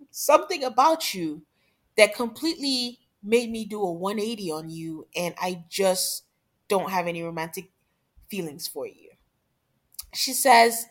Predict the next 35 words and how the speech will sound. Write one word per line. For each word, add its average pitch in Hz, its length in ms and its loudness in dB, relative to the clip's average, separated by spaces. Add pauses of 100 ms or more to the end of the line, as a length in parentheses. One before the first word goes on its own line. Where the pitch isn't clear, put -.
(280)
it 226 120 2
doesn't 247 360 6
mean 220 280 -4
she 220 160 -2
won't 196 240 -6
stop 180 260 -2
trying, 185 680 0 (340)
but 208 120 2
she - 160 -2
wants 196 320 -2
to 233 80 -6
see 202 240 -6
what 180 240 -8
he 190 180 -12
does 160 640 -4
the 180 60 -10
next - 420 -12
day. 220 380 6 (1120)
I 370 80 12
thought 494 360 10
about 269 280 6
this 262 180 -4
for 254 140 -2
a 254 80 2
second. - 800 -6 (240)
It 254 300 -4
is 311 240 0
a 330 140 -2 (160)
dickish 262 540 -6
move, 190 960 -8 (720)
but 240 160 10
I 240 180 8 (280)
think - 420 -6
Brennan 247 480 -4
is 226 200 -8